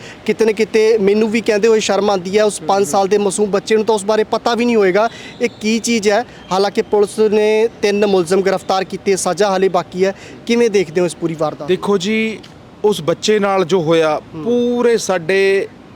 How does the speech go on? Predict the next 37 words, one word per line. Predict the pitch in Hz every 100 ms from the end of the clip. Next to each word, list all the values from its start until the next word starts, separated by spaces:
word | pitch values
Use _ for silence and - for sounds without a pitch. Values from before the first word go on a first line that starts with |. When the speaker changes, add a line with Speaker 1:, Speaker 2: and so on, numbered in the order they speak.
| - -
Speaker 2:
ਪੰਜਾਬ | 185 160 160 160
'ਚ | -
Speaker 1:
ਹੂੰ। | 170 151 160 143 127 - -
Speaker 2:
ਸੋਗ | 165 160
ਮਨਾ | 165 151 147
ਰਹੇ | 151
ਨੇ, | 156 160
ਕੈਂਡਲ | 160 151 156
ਮਾਰਚ | 151 143
ਕੱਢੇ | 151 143 185
ਜਾ | 160 147
ਰਹੇ | 143
ਨੇ। | 139
Speaker 1:
ਹੂੰ। | 139 151 135 123 - - -
Speaker 2:
ਤੇ | 196 202 208 - -
ਉਸ | 214 208
ਬੱਚਾ, | 170 190 - 240 247 -
ਇੱਕ | - - -
ਪਰਿਵਾਰ | 202 196 196
ਦਾ | 190
ਇਕੱਲਾ | 208 214 214
ਇਕੱਲਾ | 202 196
ਬੱਚਾ | 165 - 180
ਸੀ | 160 170
ਮੁੰਡਾ, | 156 139 135 147 - 151
ਜਿਹੜਾ | 151 165 170 - -
ਉਹ | 196
ਛੋਟਾ | - 196 214
ਬੱਚਾ, | 180 -
ਉਹਦੇ | 202 220
ਪਰਿਵਾਰ | - 202 208 208
ਦੇ | 214
ਕਿੰਨੇ | 220 226 247
ਕੁ | 214
ਸੁਪਨੇ | 208 180 208
ਹੋਣਗੇ | 185 180 202 196
Speaker 1:
ਹੂੰ। | - - 170 147